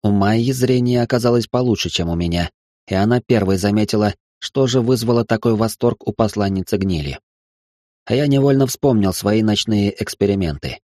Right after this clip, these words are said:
Тогда я бросал напитанные зельем карика гемы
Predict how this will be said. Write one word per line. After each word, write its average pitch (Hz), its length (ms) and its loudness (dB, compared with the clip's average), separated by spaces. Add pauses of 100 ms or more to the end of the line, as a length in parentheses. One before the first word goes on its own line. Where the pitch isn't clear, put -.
(540)
Тогда 104 280 0
я 117 140 2
бросал 107 400 2
напитанные 107 640 0
зельем 101 420 0
карика 107 440 0
гемы 117 420 0